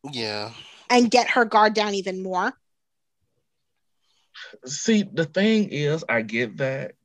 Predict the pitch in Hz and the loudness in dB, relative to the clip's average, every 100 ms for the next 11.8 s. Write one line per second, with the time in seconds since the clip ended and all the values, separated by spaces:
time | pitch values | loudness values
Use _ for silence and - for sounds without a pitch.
0 | _ _ _ _ 120 123 143 127 - 139 | _ _ _ _ 0 0 -2 -4 0 2
1 | 147 147 151 147 87 82 123 117 123 120 | 0 -2 -8 -8 -12 -10 -8 -2 0 0
2 | 123 120 123 131 131 131 135 143 - _ | -4 -6 -2 -2 -2 -6 -10 -14 -16 _
3 | _ _ _ _ _ _ _ - 120 131 | _ _ _ _ _ _ _ -4 2 2
4 | 131 131 123 110 107 104 110 117 101 113 | 0 -4 -4 -6 -8 -4 -2 -2 -4 2
5 | 120 107 107 117 107 107 113 120 117 117 | 2 2 -2 -2 0 0 -2 -4 -6 -8
6 | - 123 _ _ _ _ _ _ _ _ | -12 -16 _ _ _ _ _ _ _ _
7 | _ - - - - 156 131 131 123 135 | _ -4 0 2 2 2 6 6 4 4
8 | 139 143 - 110 117 - 107 104 95 110 | 6 6 6 4 2 0 2 4 6 6
9 | 123 135 139 147 - 135 131 - 95 80 | 6 6 6 2 -2 -2 -2 -2 -6 -8
10 | _ _ _ _ - 110 123 - 123 120 | _ _ _ _ 0 4 4 4 2 6
11 | 123 110 92 85 82 - - | 6 6 2 -2 -6 -14 -10